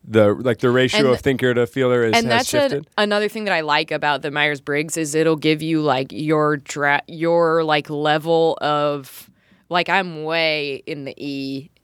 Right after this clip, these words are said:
Speaker 2: And I remember when I took it in college, I was very high into the perceiving versus the judging,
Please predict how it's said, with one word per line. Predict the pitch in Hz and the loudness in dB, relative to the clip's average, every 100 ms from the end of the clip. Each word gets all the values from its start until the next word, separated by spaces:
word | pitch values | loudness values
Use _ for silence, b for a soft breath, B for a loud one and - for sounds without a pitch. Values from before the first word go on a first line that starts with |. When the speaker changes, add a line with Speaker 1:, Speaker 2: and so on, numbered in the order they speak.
| - | -6
Speaker 2:
And | 160 147 147 143 147 - - | -2 -2 -2 -2 -4 -4 2
I | |
remember | 170 165 180 175 | 2 4 2 2
when | 165 | 2
I | 147 | 2
took | 170 147 | -2 -4
it | |
in | 147 | -2
college, | 143 143 131 131 | 0 2 2 0
I | |
was | 135 | -2
very | 139 147 131 131 120 - - | 0 2 2 2 -2 -6 -10
high | 143 131 135 131 - | -4 0 2 2 0
into | 151 135 - 135 | -4 -4 -2 0
the | 135 135 - | 2 0 -2
perceiving | - 135 - 147 139 139 | -4 -4 0 2 2 -4
versus | 139 139 143 135 | -4 -6 -6 -8
the | 127 | -6
judging, | 135 147 196 196 196 | -4 -2 0 0 0